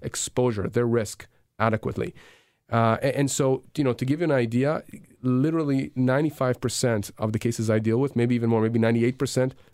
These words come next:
do not go to court. We're prepared for it if it has to, but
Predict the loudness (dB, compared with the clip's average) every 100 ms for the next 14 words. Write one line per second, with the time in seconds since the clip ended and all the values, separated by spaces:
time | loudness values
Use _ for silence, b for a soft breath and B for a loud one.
0 | b -2 0 2 0 0 -2 -4 -6 -6
1 | -6 B B -4 -2 -2 -6 -2 -2 -2
2 | -2 -2 -2 -2 -2 0 -2 -2 -2 -2
3 | -4 b -4 -4